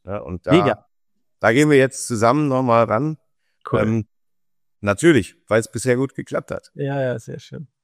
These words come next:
Speaker 2: Großartig. Ja, dann freue ich mich, ähm, auf möglichst viele weitere Projekte, vielleicht auch auf ein Wiedersehen hier im Podcast mit, äh, weiteren neuen Erfahrungen aus der Zukunft.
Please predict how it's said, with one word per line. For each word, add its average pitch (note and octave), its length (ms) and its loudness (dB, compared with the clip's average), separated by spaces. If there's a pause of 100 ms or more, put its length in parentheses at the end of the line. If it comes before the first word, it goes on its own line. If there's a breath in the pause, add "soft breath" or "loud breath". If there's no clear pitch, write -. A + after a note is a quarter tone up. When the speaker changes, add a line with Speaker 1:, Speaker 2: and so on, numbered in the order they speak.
(180)
Speaker 2:
Großartig. C3 760 -4 (540)
Ja, G#3+ 100 8
dann E3 160 4
freue F3+ 280 4
ich F3+ 80 2
mich, A3 320 -4 (140)
ähm, D#3 480 2
auf - 200 -4
möglichst D#3 320 -8
viele E3 420 -4
weitere C#3 380 -4
Projekte, C#3+ 360 -6
vielleicht C#3+ 280 -6
auch C3+ 100 -4
auf C#3 140 0
ein C#3 80 2
Wiedersehen E3 320 4
hier D3+ 140 4
im C3+ 80 2
Podcast - 500 -2
mit, C#3 260 -2
äh, A#2 340 -6
weiteren C#3 380 2
neuen B2+ 260 4
Erfahrungen D#3+ 640 -2
aus D3+ 180 -12
der C3 100 -8
Zukunft. F3+ 520 -8